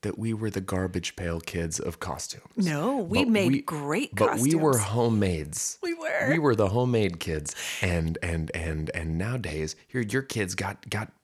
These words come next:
Speaker 1: the, the people from Lucas Arts making his thing. He's got a Chewbacca mask. Your kid is with the people with Industrial Lights and Magic are outfitting your children to go around trick-or-treating. Meanwhile, I'm, I'm got a dish towel hanging off my head.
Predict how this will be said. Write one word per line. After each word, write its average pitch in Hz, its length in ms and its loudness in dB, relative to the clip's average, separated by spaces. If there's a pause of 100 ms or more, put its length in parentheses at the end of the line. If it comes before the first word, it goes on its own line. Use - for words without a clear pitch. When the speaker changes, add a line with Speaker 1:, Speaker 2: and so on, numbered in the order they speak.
(120)
Speaker 1:
the, - 160 -12 (160)
the 104 140 -4
people 131 360 -4
from 104 180 0
Lucas 110 540 2
Arts 135 340 -2
making 85 320 0
his 85 200 -2 (220)
thing. 95 260 -2
He's 127 140 0
got 143 140 2
a 131 80 2
Chewbacca 123 560 -2
mask. 78 320 -4 (200)
Your 143 120 2
kid 196 240 0
is 131 240 2
with 131 160 0
the 117 140 4
people 147 320 -2
with 127 120 0
Industrial 127 600 2
Lights 127 320 0
and 95 120 2
Magic 107 420 0
are 87 160 4
outfitting 110 460 0
your 95 120 4
children 107 460 2
to 92 60 2
go 101 220 4
around 107 300 4
trick-or-treating. 117 680 0 (260)
Meanwhile, 117 720 2 (260)
I'm, 151 280 0
I'm 139 240 -2 (100)
got 120 160 -2
a 85 120 -2 (360)
dish 139 280 2
towel 85 280 0
hanging 87 340 2
off 85 220 2
my 85 160 2
head. 85 540 0